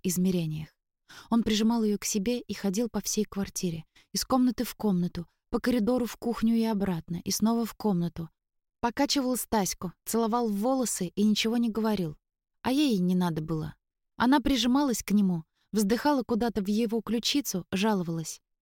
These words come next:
«Я знаю, я знаю», отвечал нутром Степан, разговаривая с ней. Ему стало жарко, и на мгновение, выпустив Стаську, поставив на пол, он скинул куртку и ботинки и торопливо прижал девушку снова к себе, продолжая ходить,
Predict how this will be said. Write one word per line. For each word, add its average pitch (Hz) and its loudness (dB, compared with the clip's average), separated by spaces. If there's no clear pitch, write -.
«Я 208 4
знаю, 185 2
я 214 2
знаю», 185 0
отвечал 196 -2
нутром 190 0
Степан, 226 0
разговаривая 185 0
с - -6
ней. 160 -4
Ему 233 2
стало 214 0
жарко, 202 -2
и 220 2
на 226 6
мгновение, 226 2
выпустив 202 -4
Стаську, - -6
поставив 220 -2
на 247 2
пол, 196 -4
он 226 2
скинул 233 2
куртку - -4
и 240 0
ботинки 202 -2
и 196 -4
торопливо 220 -2
прижал 190 -2
девушку 196 -4
снова 190 0
к - -10
себе, 170 -4
продолжая 233 2
ходить, 220 -2